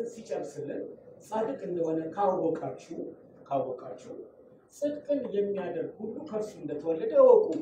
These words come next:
በሚል ነው የተጠናቀቀው። ማወቅ፣ እውቀት ምንድን ነው? አዲስ ኪዳንን በምናጠናበት ጊዜ ልናስተውለው የሚገባ ዋና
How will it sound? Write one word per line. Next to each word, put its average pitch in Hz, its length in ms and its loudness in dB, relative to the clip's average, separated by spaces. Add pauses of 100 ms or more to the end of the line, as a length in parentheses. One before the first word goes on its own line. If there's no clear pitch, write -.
(680)
በሚል 190 280 2
ነው 156 100 -2
የተጠናቀቀው። 135 680 -10 (880)
ማወቅ፣ 190 600 8 (800)
እውቀት 151 560 6 (520)
ምንድን 143 340 -4
ነው? 120 140 -10 (1500)
አዲስ 202 280 6
ኪዳንን 226 400 4
በምናጠናበት 170 800 4
ጊዜ 196 200 -8
ልናስተውለው 202 680 4
የሚገባ 170 460 2 (120)
ዋና 175 300 2